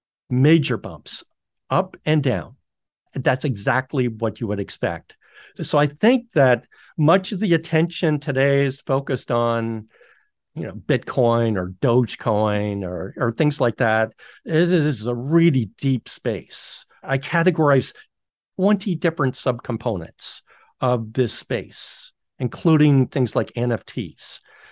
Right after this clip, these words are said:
that I think are, are really very interesting and will define where we go in the next few years. Indeed, I think the biggest deal in this space is Web three.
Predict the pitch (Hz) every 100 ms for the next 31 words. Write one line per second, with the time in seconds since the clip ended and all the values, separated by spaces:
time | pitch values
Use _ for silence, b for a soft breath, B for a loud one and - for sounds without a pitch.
0 | b - 135 123 - _ _ 139 139 160
1 | 139 113 107 - _ 113 117 120 170 165
2 | 127 110 - - 104 98 151 147 123 120
3 | 110 - 104 - 113 104 98 95 B B
4 | - 139 120 135 160 175 139 139 - -
5 | 143 139 123 107 104 95 _ _ _ _
6 | _ _ 135 127 147 156 123 143 123 113
7 | 117 120 113 110 117 - - 110 107 110
8 | 95 85 113 - - - 127 165 151 -
9 | 143 160 143 131 110 98 - 185 190 147
10 | - _ 113 135 104 95 104 - 127 127
11 | - 117 87 92 - - B B B -
12 | 123 120 120 131 117 - - 127 85 69